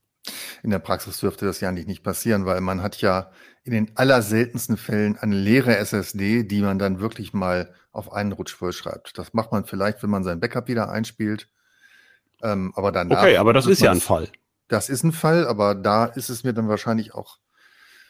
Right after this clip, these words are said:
Speaker 1: wie soll ich sagen, relativ egal. Hauptsache, ich hab wieder, äh,
Speaker 2: Ja.
Speaker 1: wie lange das dann dauert. Und klar, da ist dann nach einer gewissen Zeit dieser Cache voll, den wir vielleicht auch noch mal, weiß ich nicht, müssen wir den noch erklären?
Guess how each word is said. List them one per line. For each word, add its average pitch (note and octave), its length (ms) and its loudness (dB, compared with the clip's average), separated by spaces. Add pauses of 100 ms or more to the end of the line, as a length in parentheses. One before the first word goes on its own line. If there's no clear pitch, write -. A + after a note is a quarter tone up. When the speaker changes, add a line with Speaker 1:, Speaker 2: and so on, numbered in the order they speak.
Speaker 1:
wie - 40 -20
soll G2+ 120 -4
ich G2 100 -8
sagen, G2+ 200 -4
relativ G2+ 400 -4
egal. G#2 340 -2
Hauptsache, F#2+ 340 -6
ich E2 80 -10
hab F#2 180 -6
wieder, G#2+ 400 0 (1700)
äh, G#2 120 -4
Speaker 2:
Ja. F#2 160 4
Speaker 1:
wie G2 60 0
lange F#2+ 220 -2
das F#2+ 180 -4
dann G2 140 -2
dauert. G2 520 -2 (640)
Und G2+ 380 0 (100)
klar, G2 300 4
da A#2 460 0 (180)
ist - 320 -4
dann A#2 280 4
nach A2+ 180 2
einer A#2 200 2
gewissen G#2+ 340 -2
Zeit G#2+ 300 -2
dieser G2+ 300 -2
Cache - 500 -8
voll, D#3+ 580 -2 (500)
den G#2+ 120 -4
wir G#2 100 -2
vielleicht - 280 -6
auch - 20 -6
noch G#2+ 100 -2
mal, G#2 360 -4
weiß A2 100 -4
ich G#2 80 -4
nicht, G2 80 -4
müssen G#2 140 -4
wir A2+ 60 -2
den G#2+ 80 0
noch G2+ 120 -4
erklären? B2+ 460 -6